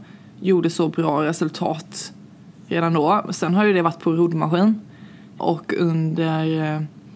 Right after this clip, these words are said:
ja, förra året, eh, när våren satte igång, då gällde det liksom att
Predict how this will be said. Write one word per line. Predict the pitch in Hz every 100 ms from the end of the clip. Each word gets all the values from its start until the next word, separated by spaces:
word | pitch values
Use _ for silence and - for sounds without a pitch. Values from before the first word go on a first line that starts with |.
| - - - - - - -
ja, | 185 165 156
förra | - 175 185
året, | 262 208 202 196 - -
eh, | - 190 185 180 170 165
när | 165 170 165 165 165
våren | 165 165 160 165
satte | 175 170
igång, | 170 156 160 165
då | 160 175 196
gällde | 208 190 165
det | 165
liksom | 160 - 165
att | 156 - -